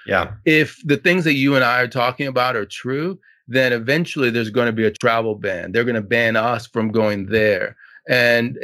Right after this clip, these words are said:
Speaker 2: uh, we'll see how well their economies do under those circumstances. But if you had to take a relative value trade, it would be, you know, long emerging markets, Eastern Asian emerging markets, you know, short developed markets in Europe and North America.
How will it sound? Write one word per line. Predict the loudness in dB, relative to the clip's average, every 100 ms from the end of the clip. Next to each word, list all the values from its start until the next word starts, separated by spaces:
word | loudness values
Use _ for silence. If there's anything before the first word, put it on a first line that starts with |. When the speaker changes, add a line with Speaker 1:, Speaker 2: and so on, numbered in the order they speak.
| -4
Speaker 2:
uh, | 0 0
we'll | 2 2 2
see | -2 0 2 2
how | 2 0 0
well | 0 2 0
their | 0 0
economies | 0 0 -2 0 -2 -6 -10 _
do | 0 2 2 0 -6 -12 _ _
under | -2 0
those | 2 0 2
circumstances. | 0 2 -2 0 -2 -2 -10
But | -2 0 0 -8 -20 -2
if | -2 2
you | 2
had | 2 0
to | -4 -8
take | -2 -2 -2
a |
relative | 0 0 0 -6 -4
value | -2 -2 -6
trade, | -10 -8 -4 -4 -4
it | -6
would | -8 -6
be, | -4 -2 -2 -6
you | -4
know, | -2
long | 0 2 2 4 2 0 -4 -12 -4
emerging | 0 0 0 0
markets, | 2 2 -2 -6 -10
Eastern | 0 0 2 0 2
Asian | 2 2 0 0 0
emerging | 2 2 2
markets, | 2 2 2 0 -2
you | -2
know, | 0
short | 0 -2 2 4 4 2 -8 -20 -4
developed | 0 2 2 0 0
markets | 0 0 -2 -6 -6
in | -6 -4 -2
Europe | -2 2 2 2
and | -2 -2
North | -2 -2
America. | 0 0 0 -4